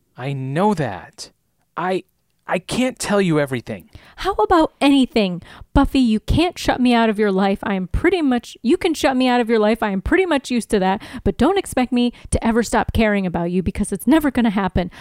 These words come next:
Speaker 2: I love you more than anything in the world.
Speaker 1: Well,
Speaker 2: And she
Speaker 1: except for
Speaker 2: sits
Speaker 1: Ted.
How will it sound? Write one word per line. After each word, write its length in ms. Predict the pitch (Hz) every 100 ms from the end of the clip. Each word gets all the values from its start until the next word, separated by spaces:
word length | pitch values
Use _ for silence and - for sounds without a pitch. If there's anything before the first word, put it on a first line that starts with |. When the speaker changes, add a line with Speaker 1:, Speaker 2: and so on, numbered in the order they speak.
| - -
Speaker 2:
I 140 | 262
love 240 | 302 247 233
you 140 | 240
more 260 | 214 220 208
than 140 | 196 -
anything 460 | 254 262 262 262 254
in 140 | 214
the 100 | 202
world. 460 | 185 190 165 185 - _ _ _ _ _ - -
Speaker 1:
Well, 140 | 117
Speaker 2:
And 80 | 110
she 80 | 165
Speaker 1:
except 300 | 175 165 -
for 100 | 143
Speaker 2:
sits 160 | -
Speaker 1:
Ted. 440 | 214 233 180 190